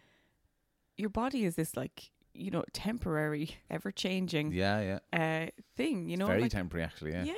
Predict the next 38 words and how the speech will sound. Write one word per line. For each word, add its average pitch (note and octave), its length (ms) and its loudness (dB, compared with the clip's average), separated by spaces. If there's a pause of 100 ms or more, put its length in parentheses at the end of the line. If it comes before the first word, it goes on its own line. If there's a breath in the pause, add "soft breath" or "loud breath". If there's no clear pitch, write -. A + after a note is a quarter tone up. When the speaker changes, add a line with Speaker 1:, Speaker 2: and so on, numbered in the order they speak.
Speaker 1:
and - 80 -2
Speaker 2:
You - 80 0
Speaker 1:
you F#2 40 0
Speaker 2:
notice G#2 200 2
Speaker 1:
need - 40 -6
to - 60 -6
take A#3+ 80 2
care G2+ 80 2
Speaker 2:
deterioration F#2 320 2
quickly - 400 -6
<laughs> - 40 -8
if A3 120 -6
you - 100 -4
don't - 140 -6
look - 100 0
Speaker 1:
Yeah. E3+ 100 -2
Speaker 2:
after - 200 -10
it. G2 80 -10 (100)
Speaker 1:
And C4+ 140 -2
you D#4 40 -2
need A4 120 -8
to C#4+ 100 -8
just A#3+ 220 -4
take F#3+ 140 -2
care G#3 260 -2
of G#3 100 -4
it, - 180 -8
you F#3 100 -2
Speaker 2:
Yeah. F3+ 80 2
Speaker 1:
know? A3+ 200 -4
And, G#3+ 160 -4
like, G#3+ 240 -6
y-, - 120 -12
it's - 180 -8
this - 160 -10
thing B3+ 220 -2
you're F3+ 120 0
given, F#3+ 400 -2